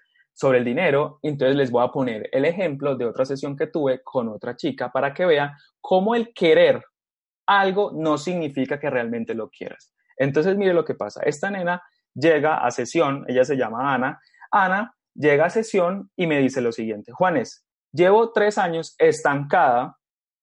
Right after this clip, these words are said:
en unos ingresos de los cuales no he podido subir más. No he podido. He hecho de todo y no he podido". Entonces yo le dije: "En últimas, realmente no lo quieres". Entonces ella me dice: "Pero Juanes, ¿cómo va a ser eso posible que no lo quiero?". Entonces,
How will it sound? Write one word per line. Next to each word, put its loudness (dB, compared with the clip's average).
en 2
unos -2
ingresos -2
de -2
los -2
cuales -2
no 0
he -6
podido 0
subir -6
más. -16
No 0
he 2
podido. 0
He 4
hecho 0
de 2
todo -2
y -2
no -2
he -8
podido". -8
Entonces -2
yo -2
le 0
dije: 0
"En -2
últimas, -6
realmente 0
no -2
lo -6
quieres". -2
Entonces -2
ella 2
me -2
dice: -4
"Pero -8
Juanes, -2
¿cómo 0
va 0
a -2
ser -2
eso -4
posible -4
que -8
no -8
lo -8
quiero?". -2
Entonces, -4